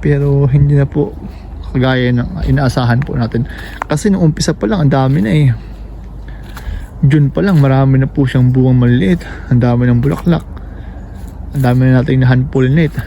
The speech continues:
Yan. Tapos, nung tinamaan siya ng bagyo, ayun, bigla pong nanghina. Tapos dito, ito, itong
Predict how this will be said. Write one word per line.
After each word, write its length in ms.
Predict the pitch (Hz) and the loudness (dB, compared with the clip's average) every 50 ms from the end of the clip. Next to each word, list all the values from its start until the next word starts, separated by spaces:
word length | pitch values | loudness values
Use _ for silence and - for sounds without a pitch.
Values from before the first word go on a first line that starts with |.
| - - - - - - | -8 -12 -14 -12 -8 -6
Yan. 160 | - 110 113 113 | -4 -4 -2 -2
Tapos, 720 | - 123 131 - - - 170 175 170 - - - - - | -2 -4 -4 -4 -2 0 2 2 2 0 -4 -6 0 2
nung 560 | 151 151 151 151 151 151 151 151 151 151 151 | 2 4 4 4 4 4 4 4 4 2 2
tinamaan 480 | 147 - - 143 143 147 147 147 147 151 | 0 0 0 2 2 2 2 2 0 0
siya 240 | 147 - 147 143 143 | 0 0 0 0 0
ng 180 | 139 135 135 135 | 0 0 0 0
bagyo, 340 | 135 135 135 131 131 123 123 120 - - - - - - - - - - - - - | 0 0 0 0 0 0 0 -2 -4 -10 -14 -12 -14 -14 -14 -14 -14 -14 -12 -12 -6
ayun, 240 | - - 120 117 107 | -4 -2 0 0 0
bigla 380 | 110 123 123 123 120 120 123 - | 0 0 0 0 0 0 -2 -2
pong 240 | - 117 120 120 117 | -2 0 0 2 2
nanghina. 400 | 117 110 120 123 123 120 101 - - - - - - - - - - - - - - - - - - - - - - - - - - - - - - - - - - - - - - - | 2 2 2 2 0 0 -2 -4 -8 -12 -12 -14 -14 -14 -14 -16 -16 -16 -16 -16 -14 -14 -14 -14 -14 -14 -14 -14 -14 -14 -14 -14 -14 -14 -14 -14 -14 -14 -14 -14 -12 -14 -14 -14 -8 -4
Tapos 380 | 175 175 170 180 170 165 151 - | -2 -2 -2 -2 -4 -6 -4 -2
dito, 580 | 165 202 214 214 220 - 180 190 214 226 208 180 - - - - - - - - - - - - - - - | -2 0 0 0 0 2 2 4 4 2 0 -2 -4 -10 -12 -12 -12 -12 -12 -12 -14 -12 -12 -12 -12 -12 -8
ito, 400 | - 170 - - 165 180 196 202 - - - - - - - - - - - - - - - - - - - - - - - - - - - - - - - - - - - - - - - - - | -8 -6 -2 0 0 2 0 0 -2 -6 -14 -16 -16 -16 -14 -14 -14 -14 -16 -14 -14 -14 -14 -14 -14 -14 -14 -14 -14 -14 -14 -14 -14 -14 -14 -12 -12 -12 -14 -14 -14 -14 -14 -14 -14 -14 -10 -2 -2
itong 440 | 160 151 - 160 156 156 151 156 | -2 0 2 2 2 2 2 2